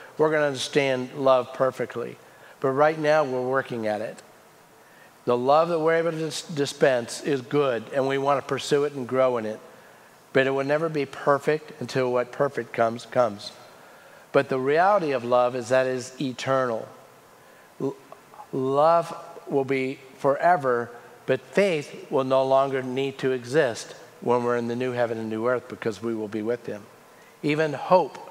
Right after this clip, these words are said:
will no longer need to exist because we will be with him. But the one link that we have from eternity, present, past, and eternity future is love. And that's why,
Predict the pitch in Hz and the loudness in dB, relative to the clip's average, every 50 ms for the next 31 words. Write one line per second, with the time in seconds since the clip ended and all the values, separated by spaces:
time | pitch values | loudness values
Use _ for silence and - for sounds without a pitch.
0 | - - - - - - - - 127 131 127 120 127 127 127 127 127 127 120 120 | -20 -20 -20 -20 -20 -20 -8 -2 -2 0 0 2 2 2 2 2 2 0 0 -2
1 | 117 117 123 123 120 113 - - 117 113 113 117 - - 120 117 113 110 117 120 | -4 -4 -4 -6 -6 -8 -8 -6 -6 -6 -6 -8 -8 -6 -6 -6 -4 -4 -2 -2
2 | 110 98 - - - - - - 120 104 - 127 120 101 104 113 120 120 117 117 | -2 -4 -6 -12 -18 -18 -12 -8 -6 -4 -2 -2 -2 -2 -2 -4 -4 -4 -2 -4
3 | 110 104 117 113 107 101 117 120 117 - - 113 101 95 - - - - - - | -4 -4 -4 -6 -6 -4 -4 -6 -6 -6 -8 -8 -8 -8 -10 -16 -20 -20 -20 -20
4 | - - - - 127 123 113 120 117 123 139 151 170 175 170 175 180 165 143 - | -20 -10 -2 0 0 2 2 0 0 2 2 2 2 0 0 0 -2 -2 -2 -2
5 | - 127 117 123 123 127 135 135 131 127 - 117 110 113 - - 127 117 110 - | -4 -4 -4 -2 -2 0 2 2 2 0 0 -4 -6 -8 -10 -10 -10 -10 -6 -2
6 | - 143 143 147 147 151 156 165 160 - - - - - - - 156 151 143 127 | -2 0 0 0 -2 -2 -4 -6 -8 -12 -18 -20 -20 -4 4 6 6 6 6 4
7 | 127 120 123 131 - - - - - - - - - - - 127 139 147 143 131 | 0 -2 -2 -4 -6 -12 -20 -20 -20 -20 -20 -20 -20 -18 -8 -2 0 2 4 4
8 | 123 120 120 - - - - - 127 127 127 139 143 131 123 - 147 139 139 143 | 4 2 0 -2 -8 -10 -2 -2 0 0 0 -4 -6 -6 -6 -2 -2 0 0 0
9 | 135 127 - - 151 147 143 - - - 113 110 110 - - - - - - 131 | -2 -4 -6 -4 -4 -4 -4 -4 -4 -4 -2 -2 -4 -6 -12 -20 -12 -4 -2 -2
10 | 123 110 110 113 113 113 113 107 104 104 110 - - - - - - - - - | -2 -2 -2 0 2 4 2 2 0 -4 -10 -16 -20 -20 -20 -20 -20 -20 -20 -20
11 | - - - - - - - 120 131 147 170 165 - 135 123 120 117 110 110 113 | -20 -20 -20 -20 -14 -8 -2 2 6 6 6 4 2 -2 0 2 2 2 2 2
12 | 120 131 | 0 -4